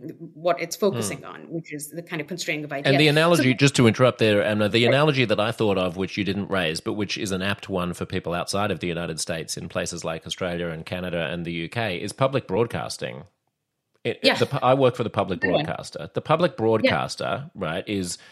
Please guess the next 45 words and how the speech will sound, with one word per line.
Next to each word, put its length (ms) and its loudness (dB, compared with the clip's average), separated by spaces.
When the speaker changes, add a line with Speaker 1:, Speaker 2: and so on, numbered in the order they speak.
Speaker 2:
funded 400 2
by 140 2
public 440 -2
funds 600 -6
for 220 0
the 60 0
benefit 340 0
of 80 -6
the 80 -4
public 640 -6
and 140 -4
explicitly 1300 -4
must 320 0
have 360 -4
no 260 2
interference 760 -4
from 320 0
the 80 -6
democ-, 320 -2
institutions 640 -4
of 80 -2
democracy. 500 -6
The 120 -8
whole 120 4
point 460 -4
is 160 -6
that 160 -4
it 100 -6
is 300 -2
free 380 2
from, 320 -4
from 400 -4
voters 580 -4
and 160 -8
free 200 -2
Speaker 1:
From 80 0
Speaker 2:
from 120 0
Speaker 1:
influence. 280 -4
Speaker 2:
politicians. 500 -8
That's 260 -4
what 140 -2
it's 100 -10
there 160 -4
to 140 -8
do. 180 -10